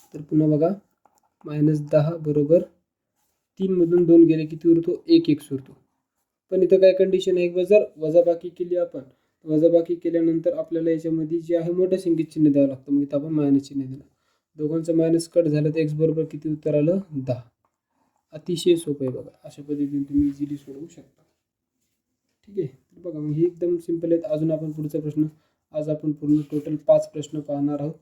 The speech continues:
त्याच्यातला दुसरा प्रश्न आहे, तर तिसरा प्रश्न आपण बघूया. एक मिनिट. हा आहे तिसरा प्रश्न.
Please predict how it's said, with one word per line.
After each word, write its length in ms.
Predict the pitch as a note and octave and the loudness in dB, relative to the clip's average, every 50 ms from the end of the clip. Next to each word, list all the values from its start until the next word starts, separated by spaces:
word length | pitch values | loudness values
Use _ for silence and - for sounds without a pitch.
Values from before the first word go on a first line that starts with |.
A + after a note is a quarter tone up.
| _ _ _ _ _ _ _ | _ _ _ _ _ _ _
त्याच्यातला 420 | - D3 - D3+ D3+ C#3+ D3+ D3+ D3 | -14 -12 -8 -8 -8 -6 -6 -6 -6
दुसरा 300 | C#3+ C#3+ - D#3+ D#3 D3+ | -8 -10 -10 -8 -8 -8
प्रश्न 300 | D3+ D3+ C#3 - D#3 D3+ | -8 -10 -12 -10 -8 -8
आहे, 140 | C#3+ D3 E3 - _ _ _ _ _ _ _ | -8 -8 -8 -10 _ _ _ _ _ _ _
तर 40 | E3 D#3+ - | -14 -8 -8
तिसरा 240 | E3+ E3 - E3+ | -6 -4 -2 -2
प्रश्न 280 | D#3 D3+ D3 - - D3+ | -2 -2 -4 -10 -10 -12
आपण 220 | C#3+ C#3+ D3+ F3+ G3 | -12 -12 -10 -8 -4
बघूया. 300 | F#3 D#3 C3 B2+ B2 B2 - _ _ _ _ _ _ _ _ _ _ _ _ _ _ _ _ _ _ _ _ _ _ _ _ _ _ _ _ _ _ _ _ _ _ _ _ _ _ _ _ _ _ _ _ | -4 -4 -4 -4 -8 -12 -14 _ _ _ _ _ _ _ _ _ _ _ _ _ _ _ _ _ _ _ _ _ _ _ _ _ _ _ _ _ _ _ _ _ _ _ _ _ _ _ _ _ _ _ _
एक 180 | - D#4+ D#4 D4 - - - | -20 -18 -18 -18 -16 -14 -14
मिनिट. 120 | C#4 C#4+ - - - - - - - - - _ _ _ _ _ _ _ _ _ _ _ _ _ - - - - _ _ _ _ _ _ _ _ _ _ - - - | -14 -14 -16 -20 -20 -20 -20 -20 -20 -20 -20 _ _ _ _ _ _ _ _ _ _ _ _ _ -20 -20 -20 -20 _ _ _ _ _ _ _ _ _ _ -20 -18 -12
हा 100 | - D#3 D3+ | -8 -6 -4
आहे 120 | C#3+ D3 E3+ | -4 -4 -4
तिसरा 360 | E3+ - - - - C#3+ C3+ | -4 -6 -8 -10 -8 -8 -10
प्रश्न. 300 | - - B2+ - - | -10 -10 -14 -18 -18